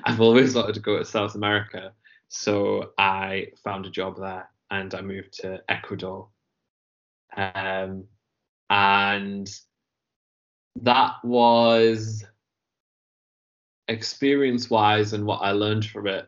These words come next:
that is one of the best decisions I've ever made. Work-wise, it was an absolute shambles, and I left the job after two months.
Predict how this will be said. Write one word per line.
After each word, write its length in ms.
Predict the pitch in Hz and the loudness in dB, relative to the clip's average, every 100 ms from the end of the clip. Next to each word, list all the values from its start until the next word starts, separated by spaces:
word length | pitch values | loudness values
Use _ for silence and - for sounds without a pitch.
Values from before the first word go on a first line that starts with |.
| - | -6
that 300 | 101 98 92 | -4 -2 -2
is 200 | 101 104 | -2 -2
one 180 | 98 98 | -2 -2
of 100 | 98 | -4
the 80 | |
best 320 | 104 107 107 - | -2 -2 -2 -8
decisions 460 | 110 104 107 101 | -2 -2 -2 -4
I've 140 | 98 98 | -4 -6
ever 180 | 98 | -6
made. 440 | 98 98 98 101 104 _ _ _ _ - | -6 -4 -4 -6 -8 _ _ _ _ 2
Work-wise, 600 | 107 107 107 98 98 95 | 4 4 4 4 4 2
it 80 | - | -2
was 120 | 92 | -4
an 60 | 98 | -2
absolute 480 | 95 - 92 85 - | -2 -4 -6 -6 -2
shambles, 580 | 107 95 92 92 95 98 | 2 2 0 -8 -8 -8
and 80 | 98 | -6
I 60 | |
left 260 | 98 107 - | -6 -8 -12
the 60 | |
job 280 | - 98 92 | -8 -6 -4
after 280 | 101 104 98 | -6 -6 -8
two 280 | - 101 95 | -4 -2 0
months. 640 | 95 113 - - - | -2 -6 -8 -10 -8